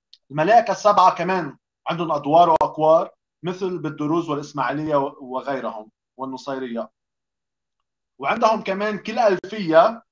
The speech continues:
والألفية هي ألف سنة، كل ألفية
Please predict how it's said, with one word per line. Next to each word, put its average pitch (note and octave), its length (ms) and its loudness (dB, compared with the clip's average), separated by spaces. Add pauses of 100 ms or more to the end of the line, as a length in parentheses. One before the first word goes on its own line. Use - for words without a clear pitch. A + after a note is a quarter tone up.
(920)
والألفية D#3 560 -2
هي D#3 220 2
ألف E3 260 -4
سنة، C#3+ 340 -4 (1400)
كل A#3 140 -2
ألفية A3 840 2